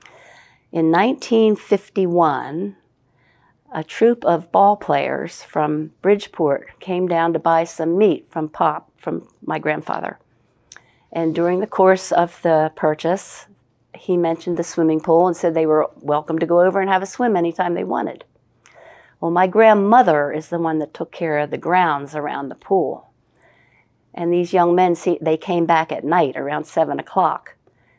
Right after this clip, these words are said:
To get to the pool, you had to open a gate by the house and drive around through the field. They had to ford the creek,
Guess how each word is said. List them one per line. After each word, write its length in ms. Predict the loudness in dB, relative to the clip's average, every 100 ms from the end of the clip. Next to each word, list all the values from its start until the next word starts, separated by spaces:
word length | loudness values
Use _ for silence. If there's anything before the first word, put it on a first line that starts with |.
| _
To 80 | -6
get 240 | -2 -2 -4
to 100 | -6
the 80 |
pool, 420 | -6 2 4 6 4
you 120 | 4
had 120 | 4
to 100 | 4
open 280 | 2 2 -2
a 80 | -4
gate 540 | 0 2 4 0 -2
by 180 | 0 0
the 100 | -2
house 600 | -2 -2 -2 -8 -18 -20 _ _ _ _ _
and 160 | -8
drive 380 | 0 4 4 2
around 360 | 0 0 0 -4
through 480 | -6 -2 0 0 0
the 480 | -2 -2 -4 -6 -12 _ _ _ _ _ _
field. 520 | _ 2 4 4 0 -6 _ _ _ _ _ _
They 80 | -6
had 80 | -6
to 60 |
ford 420 | -4 2 4 4
the 100 | 0
creek, 440 | -4 0 0 0